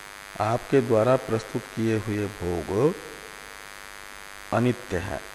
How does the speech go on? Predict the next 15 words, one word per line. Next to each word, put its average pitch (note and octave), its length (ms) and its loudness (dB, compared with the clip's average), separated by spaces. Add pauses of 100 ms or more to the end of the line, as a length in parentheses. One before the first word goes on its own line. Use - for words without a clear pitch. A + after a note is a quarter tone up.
(1300)
ये B2 220 8
एक A#2 120 -2
प्रकार A2 320 2
से A#2+ 200 2
स्वभावा G#2+ 600 2 (380)
शब्द G2 260 -4
से G2 160 -6
बताया। F#2+ 460 -8 (1600)
किंच C#3 380 8 (880)
मर्त्यस्य, C3 840 6 (1700)
यानी A#2 220 6
मनुष्यस्य A#2 880 4 (460)
अंतक A2 800 6 (100)
हे A#2+ 200 6
मृत्यो G#2+ 840 4